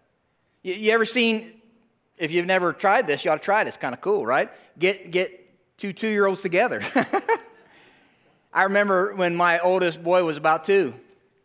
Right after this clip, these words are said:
and we're trying to build a relationship with this family. You ever notice everybody thinks their two-year-old's perfect and everybody else's two-year-old's a demon child, right? That's, your kid's two,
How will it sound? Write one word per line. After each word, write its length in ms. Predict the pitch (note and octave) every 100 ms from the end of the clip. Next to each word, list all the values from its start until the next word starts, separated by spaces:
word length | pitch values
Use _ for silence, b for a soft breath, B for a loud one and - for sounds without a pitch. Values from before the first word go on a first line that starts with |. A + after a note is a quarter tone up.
| _ _ -
and 80 | D3+
we're 100 | E3+
trying 200 | F#3 D#3+
to 60 |
build 180 | E3+ E3+
a 20 |
relationship 640 | D#3+ E3+ F#3 F3+ - F3
with 100 | D#3
this 160 | D#3 D3+
family. 540 | - F#3 F#3 A2+ G#2+ - _ _ _ _ -
You 80 | B3+
ever 120 | G#3+
notice 360 | G3 G3 E3+ -
everybody 400 | E3+ F3+ F3 E3+
thinks 240 | F3 D#3
their 180 | D#3 D#3+
two-year-old's 760 | D#3+ E3+ D3+ D3+ D3 C3+ - -
perfect 600 | - D3 C#3+ D3 C#3 B2+
and 80 | A#2
everybody 180 | B2
else's 240 | C3+ C#3 C3
two-year-old's 420 | D#3 C#3 D3 C3+
a 60 | B2+
demon 320 | D3 D3 C#3
child, 300 | D3+ C#3+ C3+
right? 200 | D3 D#3+
That's, 300 | F3 - - b b b b b b
your 160 | - G#3
kid's 300 | A3+ G#3+ G#3
two, 260 | - D#3